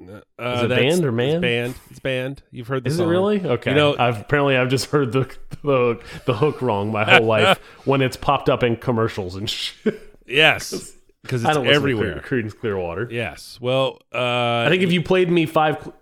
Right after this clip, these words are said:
Speaker 2: Creedence Clearwater songs, I would go, "Oh yeah, I know these songs."
Speaker 1: you would be shocked at how
Speaker 2: Yeah.
Speaker 1: familiar you are just
Speaker 2: Yep,
Speaker 1: from
Speaker 2: very
Speaker 1: living
Speaker 2: familiar.
Speaker 1: in America
Speaker 2: Yep.
Speaker 1: about the Creedence Clearwater Revival songs.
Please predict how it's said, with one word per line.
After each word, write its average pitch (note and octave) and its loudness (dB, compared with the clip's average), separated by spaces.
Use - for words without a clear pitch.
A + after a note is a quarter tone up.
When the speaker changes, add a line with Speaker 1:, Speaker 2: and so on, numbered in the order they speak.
Speaker 2:
Creedence C3+ -2
Clearwater C3 2
songs, G#2+ -2
I A2 -4
would G#2 -2
go, F#2+ -2
"Oh A3 2
yeah, A3+ 0
I A#2 2
know A2 2
these F#2 -4
songs." G#2+ -6
Speaker 1:
you B2+ 0
would C3 2
be A2+ -2
shocked - -6
at G2+ -10
how G2 -4
Speaker 2:
Yeah. - -2
Speaker 1:
familiar G#2 -2
you F2+ -6
are F2 -10
just D#3 -2
Speaker 2:
Yep, F3+ 0
Speaker 1:
from D3 -2
Speaker 2:
very E3 2
Speaker 1:
living C#3+ 4
Speaker 2:
familiar. B2+ 0
Speaker 1:
in A#2+ -2
America F2+ -6
Speaker 2:
Yep. - -4
Speaker 1:
about G#2+ -4
the G2 -8
Creedence G#2+ -6
Clearwater F#2 -4
Revival D#2+ -10
songs. - -18